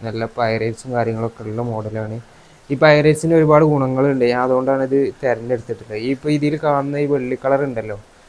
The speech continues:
ഇതിനാണ് പൈറേറ്റ്സ് എന്ന് പറയാ. അപ്പൊ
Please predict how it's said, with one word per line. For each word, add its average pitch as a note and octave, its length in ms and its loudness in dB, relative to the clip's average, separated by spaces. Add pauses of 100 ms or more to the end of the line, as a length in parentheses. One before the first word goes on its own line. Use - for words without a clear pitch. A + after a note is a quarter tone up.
(100)
ഇതിനാണ് C#3+ 340 -2
പൈറേറ്റ്സ് B2 640 0
എന്ന് C3+ 180 -2
പറയാ. G#2+ 200 -6 (1080)
അപ്പൊ C#3+ 160 4